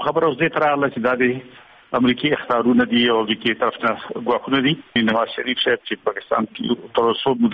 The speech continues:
لږ عمر مخکې تر صدر اعظم و، او اوس هم د هغوی ګوند حاکم ګوند دی. هغه پرون په خپل، اه، مطبوعاتي کنفرانس کې اسلام آباد کې له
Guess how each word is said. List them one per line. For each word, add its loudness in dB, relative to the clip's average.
لږ 2
عمر 4
مخکې -6
تر 0
صدر 2
اعظم 0
و، 2
او 2
اوس 2
هم 4
د 2
هغوی -2
ګوند 2
حاکم 0
ګوند 2
دی. 0
هغه -4
پرون 4
په 0
خپل، -2
اه، 2
مطبوعاتي 0
کنفرانس -2
کې -4
اسلام 0
آباد -2
کې -4
له 4